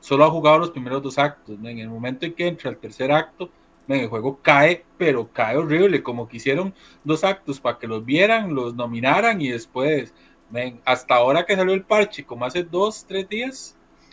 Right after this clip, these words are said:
arreglaron un poquito, pero sigue trabándose. Hay, hay una vara que si usted, eh, hace una cosa antes de lo que tiene que hacer, del tiempo que tiene que hacer, el juego le crashea y le borra la partida.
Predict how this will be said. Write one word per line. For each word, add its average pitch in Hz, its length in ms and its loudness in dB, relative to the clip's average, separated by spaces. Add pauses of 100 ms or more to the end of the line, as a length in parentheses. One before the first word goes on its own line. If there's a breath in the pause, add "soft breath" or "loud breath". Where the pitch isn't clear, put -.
arreglaron 135 400 2
un 196 120 -2
poquito, 214 460 -2
pero 120 160 -6
sigue 123 240 -4
trabándose. 160 640 2
Hay, 143 240 4
hay 156 140 6
una 214 180 2
vara 185 320 2
que 120 160 -4
si 120 100 -12
usted, 175 420 -2 (1120)
eh, 127 680 0
hace 156 260 2
una 208 220 -2
cosa 170 400 4
antes 185 280 0
de 127 80 -8
lo 120 120 -8
que 139 80 -16
tiene 180 220 -6
que - 80 -2
hacer, 147 480 -4
del 123 200 -8
tiempo 151 220 -2
que 180 60 -2
tiene 185 160 -2
que 160 60 -2
hacer, 185 240 0 (220 soft breath)
el 123 80 -4
juego 139 200 4
le 180 140 6
crashea 165 400 2
y 180 40 2
le 147 60 4
borra 131 160 0
la 160 140 2
partida. 127 460 -4